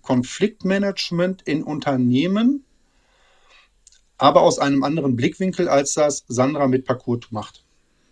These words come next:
Und last but not least, Thomas Ballnert.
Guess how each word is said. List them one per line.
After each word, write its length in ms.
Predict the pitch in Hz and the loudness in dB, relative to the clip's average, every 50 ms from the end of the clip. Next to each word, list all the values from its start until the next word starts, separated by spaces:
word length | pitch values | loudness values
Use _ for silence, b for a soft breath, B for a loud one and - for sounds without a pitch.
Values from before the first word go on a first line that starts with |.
| _ _ _ _ _ _ _ _ _ _ _ - - - - | _ _ _ _ _ _ _ _ _ _ _ -8 -8 -6 -2
Und 160 | - 139 131 123 | 0 0 2 4
last 240 | 139 196 202 202 | 6 4 4 4
but 160 | - 180 - 165 | 2 -2 0 2
not 140 | 147 135 | 2 2
least, 460 | 120 131 170 240 311 - - - - - _ - - b b b b b b b b b b _ | 2 2 4 4 4 2 0 -6 -12 -20 _ -20 -20 b b b b b b b b b b _
Thomas 340 | - 156 156 151 139 131 - | -2 0 2 4 4 2 2
Ballnert. 480 | - - 123 139 180 233 359 - - | 0 0 2 4 4 4 2 2 -2